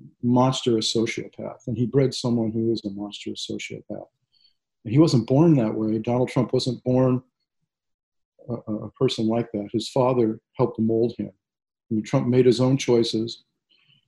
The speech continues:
It's, a lot of it's on him, but a lot of it's your environment. I mean, people that are born in the inner city that have a choice of either joining a gang or getting the shit beat out of them or getting killed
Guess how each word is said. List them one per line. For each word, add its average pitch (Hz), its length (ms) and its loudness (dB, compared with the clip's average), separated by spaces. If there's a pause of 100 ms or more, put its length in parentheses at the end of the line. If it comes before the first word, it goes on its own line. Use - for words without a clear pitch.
(200)
It's, - 240 -6
a 113 40 -2
lot 113 260 2
of 123 100 2
it's 120 200 0
on 117 180 0
him, 117 320 2
but 113 120 2
a 110 40 2
lot 151 200 2
of 202 60 4
it's 180 160 0
your 165 100 6
environment. 151 560 2 (640)
I 127 40 4
mean, 127 160 6
people 160 240 4
that 143 100 6
are 127 60 6
born 135 280 6
in 123 80 6
the 120 100 6
inner 131 180 6
city 127 440 4 (460)
that 123 100 0
have 127 140 4
a 117 80 2
choice 131 420 2
of 117 160 2
either 120 300 2
joining 117 420 2
a 113 40 2
gang 123 580 0
or 113 80 -4
getting 110 300 2
the 101 80 -6
shit - 300 -2
beat 113 180 2
out 107 160 -2
of 101 60 -6
them 117 160 -2
or 107 40 -2
getting 104 280 -2
killed 151 400 2